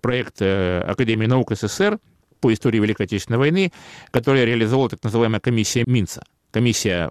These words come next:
Академии наук по истории Великой Отечественной войны. По имени его руководителя фактического, тогда члена-корреспондента Академии Минца, она называлась комиссия Минца. Они беседовали с советскими людьми, советскими прежде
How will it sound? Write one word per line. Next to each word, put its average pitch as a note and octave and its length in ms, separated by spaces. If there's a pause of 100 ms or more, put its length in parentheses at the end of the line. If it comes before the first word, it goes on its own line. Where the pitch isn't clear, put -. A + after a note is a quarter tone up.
Академии G2 360
наук D3+ 200
по G2+ 80
истории G2 240
Великой F#2+ 280
Отечественной D#2+ 340
войны. F2+ 320 (240)
По G#2 180
имени F#2+ 500
его E2+ 300
руководителя C#3 560
фактического, A2 720
тогда F#2+ 220
члена-корреспондента F2+ 840
Академии F2 480
Минца, C#3+ 280
она F2 100
называлась F2 220
комиссия F2 440
Минца. C#2+ 360 (540)
Они F#3 300
беседовали D3+ 720 (160)
с A#2 640 (140)
советскими B2 580
людьми, E2+ 340 (320)
советскими A2+ 560
прежде G#2 560